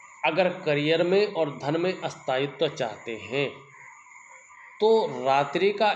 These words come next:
एक उपाय है महालक्ष्मी का, उसको मैं दे रहा हूँ, और एक उपाय है आपके सूर्य का, उसको भी मैं दे रहा हूँ, करने की कोशिश करें, आपको बहुत अच्छा लाभ मिलेगा।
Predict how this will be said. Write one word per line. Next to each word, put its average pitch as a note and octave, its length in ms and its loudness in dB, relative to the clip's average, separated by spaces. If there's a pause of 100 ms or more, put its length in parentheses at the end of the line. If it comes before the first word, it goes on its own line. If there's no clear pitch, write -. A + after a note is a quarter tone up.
एक D3+ 220 -6
उपाय D3 340 -2
है C#3+ 200 -4
महालक्ष्मी C#3 840 -6
का, C3 180 -4 (1040)
उसको D3+ 240 -6
मैं C#3 220 -2
दे C#3+ 180 2
रहा D#3 140 4
हूँ, D#3+ 220 -4 (760)
और F#3 120 2 (200)
एक A#3 220 2
उपाय F3 460 0
है D3+ 220 2 (600)
आपके E3+ 280 -2
सूर्य F3 540 0
का, - 180 -14 (1200)
उसको A#3 280 0
भी E3 180 0
मैं C#3+ 200 -2
दे C3+ 180 0
रहा B2 100 0
हूँ, D#3 240 -4
करने C#3+ 300 -2
की D#3 160 -6
कोशिश F3 440 -6
करें, G3+ 320 -2 (480)
आपको D#3+ 440 2 (300)
बहुत G3 360 -4
अच्छा D3 280 -4
लाभ A2+ 340 -4
मिलेगा। A2 420 -10